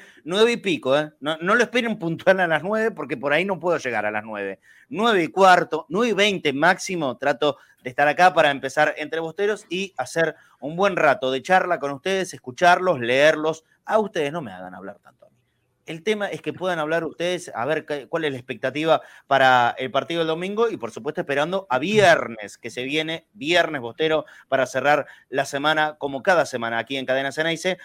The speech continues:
Y hoy a la noche voy a estar regalando este mate de acero quirúrgico de Queen International con el logo de Cadena Ceneice. Vamos a hacer algo.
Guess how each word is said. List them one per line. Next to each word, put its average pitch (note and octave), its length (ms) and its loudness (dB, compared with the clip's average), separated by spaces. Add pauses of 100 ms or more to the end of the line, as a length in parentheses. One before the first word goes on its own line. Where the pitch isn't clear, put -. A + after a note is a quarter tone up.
(100)
Y C#3 200 -2
hoy D#3+ 180 4
a - 20 4
la F#3+ 80 2
noche G3+ 340 0
voy C3 140 -4
a B2 60 -2
estar C#3+ 280 2 (200)
regalando C#3 640 0
este A3 260 0
mate D#3 380 0 (160)
de C3 100 -4
acero F3+ 300 -2
quirúrgico E3 720 -2 (240)
de E3 260 -4
Queen G#3+ 300 -2
International A3+ 720 0
con G#3 300 0
el C#3+ 160 -2
logo F#3+ 380 4 (240)
de C3 200 -2
Cadena F3 420 2
Ceneice. B2+ 680 -4 (200)
Vamos A#3 380 2
a E3+ 60 -2
hacer B2+ 240 -2
algo. E2+ 320 -8